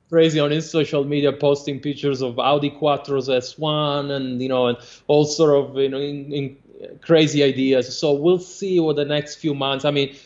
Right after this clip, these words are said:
I'm scheduled to talk to him in the next few days and see what the plans are, and hopefully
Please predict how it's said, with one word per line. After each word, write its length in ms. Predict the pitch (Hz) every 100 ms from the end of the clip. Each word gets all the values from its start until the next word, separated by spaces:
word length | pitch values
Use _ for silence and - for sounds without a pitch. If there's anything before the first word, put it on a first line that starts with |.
| _
I'm 160 | 143 139
scheduled 420 | - 175 156 147
to 120 | - 135
talk 300 | 143 135 -
to 100 | 135
him 120 | 127
in 100 | 123
the 80 | 120
next 280 | 120 120
few 160 | - 127
days 440 | 117 117 117 113
and 140 | 120 113
see 160 | 135
what 120 | 120 117
the 100 | 110
plans 460 | 123 117 117 113
are, 360 | 120 120 120 117
and 160 | 120
hopefully 600 | 120 147 143 151 139 127